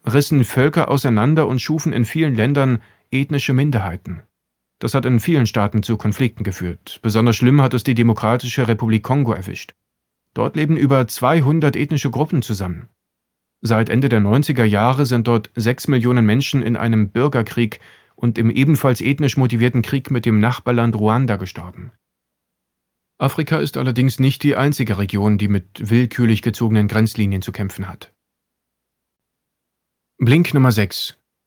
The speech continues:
Der Nahe Osten ist geopolitisch betrachtet eines der kompliziertesten Gebiete der Welt. Der Nahe Osten ist ein anderer Teil der Erde, der von immer wiederkehrenden Krisen geprägt ist.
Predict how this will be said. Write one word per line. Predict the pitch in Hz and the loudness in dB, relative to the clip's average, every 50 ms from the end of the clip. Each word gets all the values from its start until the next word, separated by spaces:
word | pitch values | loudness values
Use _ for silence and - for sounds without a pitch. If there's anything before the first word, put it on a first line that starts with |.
| _ _ _ _ _ _ _ _ _ _ | _ _ _ _ _ _ _ _ _ _
Der | - 113 107 | -2 0 2
Nahe | 104 107 107 123 123 117 113 | 2 4 4 4 4 2 2
Osten | 104 120 123 - - - 156 | 2 0 -2 -2 -2 -2 -2
ist | 143 131 123 - - | -2 -2 -4 -4 -2
geopolitisch | 135 139 143 123 - 131 127 135 - 139 113 | 0 0 0 0 0 0 0 0 0 -2 -2
betrachtet | - 127 117 - - 127 131 - - 147 139 - | -2 -2 -2 0 -2 -2 -2 -2 -4 -6 -6 -4
eines | - 123 143 160 151 - | -4 -2 -2 -2 -2 -2
der | - 139 127 | -2 -4 -4
kompliziertesten | - - 147 139 139 135 110 - - 165 160 - 151 - - 139 | -2 -4 -4 -2 -2 -4 -4 -2 -2 -2 -2 -2 -4 -2 0 0
Gebiete | 123 117 107 135 143 - 123 | 0 2 2 0 -2 -2 0
der | 123 117 107 | 0 0 0
Welt. | 120 131 110 - - - - _ _ _ _ _ _ _ _ _ _ _ _ _ _ _ _ _ _ _ _ _ _ _ _ _ _ _ _ _ _ _ _ - | -2 -2 -4 -6 -12 -18 -20 _ _ _ _ _ _ _ _ _ _ _ _ _ _ _ _ _ _ _ _ _ _ _ _ _ _ _ _ _ _ _ _ -2
Der | 107 107 | 0 2
Nahe | 107 107 117 127 127 - | 4 4 4 4 2 2
Osten | 120 131 - - - 156 147 | 2 0 0 0 0 0 0
ist | 135 131 - 117 | 0 0 0 0
ein | 120 123 - | 0 0 2
anderer | - 135 143 123 117 | 2 2 2 2 2
Teil | 107 107 107 107 110 | 0 2 2 2 2
der | 110 - 101 | 2 0 0
Erde, | 101 110 120 131 127 113 | 0 0 2 2 0 2
der | 117 117 113 | 2 0 0
von | 107 - 117 110 - | 0 -2 -4 -4 -2
immer | - 143 156 165 156 135 110 | -2 0 2 2 2 2 2
wiederkehrenden | 117 135 143 151 127 - - 131 135 120 131 117 117 113 110 | 2 2 2 2 2 2 0 0 0 2 2 2 2 2 2
Krisen | - - - 143 151 120 117 104 | 0 -2 -2 -2 0 0 0 -2
geprägt | 90 90 - - - 92 92 - | -2 -4 -8 -10 -10 -10 -10 -10
ist. | - 104 - - - - | -12 -14 -14 -16 -18 -20